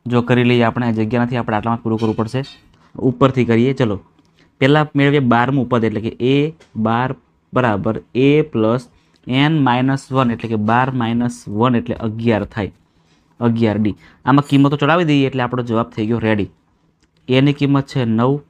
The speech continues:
પ્લસ અગિયારનું અગિયાર, ડીની કિંમત છે ચાર. નવ, અગિયાર ચોક ચુમ્માલીસ અને ચુમ્માલીસ plus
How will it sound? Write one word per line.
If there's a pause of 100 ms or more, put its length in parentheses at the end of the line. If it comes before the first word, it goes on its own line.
(440)
પ્લસ (220)
અગિયારનું
અગિયાર,
ડીની
કિંમત
છે
ચાર. (1040)
નવ, (260)
અગિયાર
ચોક (120)
ચુમ્માલીસ
અને
ચુમ્માલીસ
plus